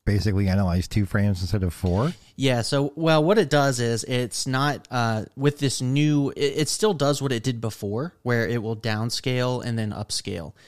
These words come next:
Speaker 2: But what, now what it's doing is it's taking the output of that, looking at the past frame and a future frame, and generating a new frame between 'em.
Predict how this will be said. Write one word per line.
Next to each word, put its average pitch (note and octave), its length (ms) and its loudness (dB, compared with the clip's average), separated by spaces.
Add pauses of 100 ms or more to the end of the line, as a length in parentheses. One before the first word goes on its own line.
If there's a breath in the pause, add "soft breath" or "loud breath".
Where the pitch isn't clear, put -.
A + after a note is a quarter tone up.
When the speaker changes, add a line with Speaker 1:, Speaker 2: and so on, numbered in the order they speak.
(180 loud breath)
Speaker 2:
But - 80 -2
what, C3 200 -2 (220)
now C#3+ 240 2
what D#3 100 0
it's A2+ 160 -8
doing A2+ 280 -2
is G#2+ 140 -4
it's A2 180 -8
taking C3+ 340 -4
the G#2+ 180 -6
output A#2+ 360 -4
of D3+ 100 -6
that, D3+ 320 -2 (280 loud breath)
looking C#3+ 360 0
at B2+ 140 0
the A#2+ 80 -6
past C3 440 -4
frame D3+ 380 0
and A#2+ 180 -2
a A2+ 60 -2
future C#3+ 360 -4
frame, G#2 440 -4
and A#2 140 -2
generating A#2 500 -2
a G#2 40 -2
new A2+ 360 0
frame A2+ 360 -6
between G#2+ 360 -6
'em. C#2+ 160 -16